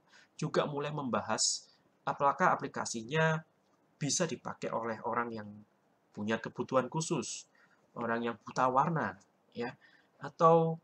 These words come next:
cross cultural, ya, artinya orang Indonesia dengan orang Eropa, dengan benua lainnya, tentu berbeda dalam menyikapi sebuah konteks.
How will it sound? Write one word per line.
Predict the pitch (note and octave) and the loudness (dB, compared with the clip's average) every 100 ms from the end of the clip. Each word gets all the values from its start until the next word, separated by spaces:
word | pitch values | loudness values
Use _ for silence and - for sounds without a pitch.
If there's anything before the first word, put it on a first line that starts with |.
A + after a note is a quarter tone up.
| - | -4
cross | D#3 D#3+ | 0 0
cultural, | - F3 E3 E3 F3+ E3 G#2 F#2+ _ _ - | 2 2 4 2 4 6 4 0 _ _ -8
ya, | C3+ | -6
artinya | G#2 A2+ B2+ C3+ D3+ D3+ D3+ _ _ _ - | -4 -6 -8 -6 -4 -4 -6 _ _ _ -8
orang | G#2+ G#2+ | -4 -2
Indonesia | A2+ C#3 D#3 A#2+ G#2 G2+ | 0 0 0 0 -4 -8
dengan | G2+ G2 F#2+ | -10 -10 -8
orang | G2+ G2+ | -6 -6
Eropa, | A2 B2 C3+ A2 G2+ G2+ | -2 -2 -2 -4 -6 -8
dengan | - G#2 G2+ | -12 -12 -12
benua | - G2+ G#2+ C3 | -10 -6 -4 -2
lainnya, | A#2 G2 G2 - _ _ - | -4 -8 -16 -18 _ _ -6
tentu | F#3 F#3 G#3 | -2 0 0
berbeda | B2 - A2 G#2 F#2+ | 0 -2 -2 -4 -6
dalam | G#2 A2 G#2+ | -4 -4 -6
menyikapi | G#2 - G#2+ - | -12 -8 -8 -6
sebuah | A#2+ - - G#2 A2+ | -8 -8 -8 -4 -4
konteks. | - G#2+ A2 A2 - - - | -4 -10 -8 -6 -2 -2 -4